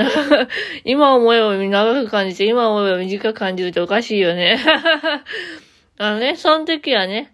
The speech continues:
あの、長く感じたんだけど、今思えば短く感じました。はい。<laughs> 本当に何言ってんだか分かんなくなるよ、もう。困っちゃうわ、本当にな。本当に困っちゃったことね、本当に。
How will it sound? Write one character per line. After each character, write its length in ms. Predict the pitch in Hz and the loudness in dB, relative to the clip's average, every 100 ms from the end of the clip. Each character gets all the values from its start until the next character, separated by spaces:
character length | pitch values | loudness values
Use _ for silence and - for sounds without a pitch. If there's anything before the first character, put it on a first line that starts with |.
| _ | _
あ 160 | - 185 | -8 -8
の、 320 | 170 160 - | -8 -10 -10
長 340 | 175 196 208 | -6 -4 -4
く 40 | 202 | -6
感 240 | 190 180 | -8 -8
じ 100 | 175 | -8
た 140 | 190 175 | -8 -6
ん 60 | |
だ 100 | 165 | -6
け 100 | 165 | -4
ど、 140 | 165 - | -6 -8
今 320 | - 196 180 170 | -8 -4 -4 -4
思 200 | 196 214 | -2 -2
え 100 | 208 | 2
ば 240 | 226 - | 0 0
短 480 | 175 175 185 190 196 | -8 -6 -6 -4 -4
く 180 | 190 - | -4 -10
感 300 | 240 180 156 | -12 -16 -14
じ 140 | 156 | -12
ま 180 | 151 165 | -12 -14
し 80 | - | -18
た。 180 | _ _ _ - | _ _ _ -12
は 180 | 180 156 | -8 -8
い。 100 | - - | -8 -4
<laughs> 2750 | 208 285 285 294 269 285 277 285 269 269 262 262 285 _ - 339 - 359 370 359 339 320 302 _ _ _ - | -2 -2 -2 -2 -2 -4 -4 -4 -6 -6 -8 -10 -16 _ -20 -20 -16 -14 -10 -10 -10 -14 -18 _ _ _ -16
本 200 | 180 170 | -14 -10
当 80 | 165 | -8
に 120 | 165 | -6
何 180 | 185 247 | -4 -2
言 180 | 226 | -4
っ 20 | 208 | -6
て 160 | 196 | -10
ん 60 | 175 | -6
だ 80 | 170 | -4
か 180 | 190 | -4
分 20 | 208 | -6
か 160 | 392 | -6
ん 60 | 370 | -4
な 100 | 226 | -4
く 100 | 202 | -4
な 160 | 190 | -2
る 100 | 185 | -2
よ、 160 | 180 170 | -2 -4
も 580 | 170 165 170 165 160 - | -6 -8 -8 -10 -12 -16
う。 40 | - | -12
困 200 | 170 160 | -10 -10
っ 40 | |
ち 140 | 160 160 | -8 -8
ゃ 120 | 160 | -6
う 40 | |
わ、 220 | 165 165 165 | -6 -6 -8
本 180 | 160 156 | -12 -14
当 100 | 160 | -12
に 120 | 160 | -10
な。 340 | 165 165 165 _ | -8 -10 -12 _
本 200 | 175 160 | -18 -12
当 80 | 165 | -10
に 180 | 160 160 | -10 -10
困 180 | 170 | -8
っ 60 | 170 | -8
ち 120 | 170 | -8
ゃ 20 | |
っ 40 | 175 | -8
た 120 | 180 | -8
こ 160 | - 175 | -6 -6
と 140 | 170 | -4
ね、 320 | 190 214 175 - | -4 -4 -4 -10
本 180 | 156 | -16
当 140 | 156 156 | -14 -14
に。 260 | 156 156 | -12 -14